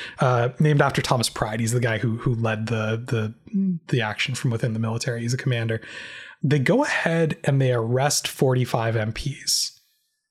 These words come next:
on pretty shaky grounds, but, like,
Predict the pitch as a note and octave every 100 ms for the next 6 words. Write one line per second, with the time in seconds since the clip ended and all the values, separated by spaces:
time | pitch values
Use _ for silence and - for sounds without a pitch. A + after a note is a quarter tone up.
0 | _ - C#3+ C#3 C#3 C3+ C3+ - _ _
1 | _ - - A3 C4+ C#4 F#3+ - - -
2 | C3 B2+ B2+ A2 A2+ A2 - - - -
3 | - - _ _ _ _ _ - F#3 F#3
4 | D#3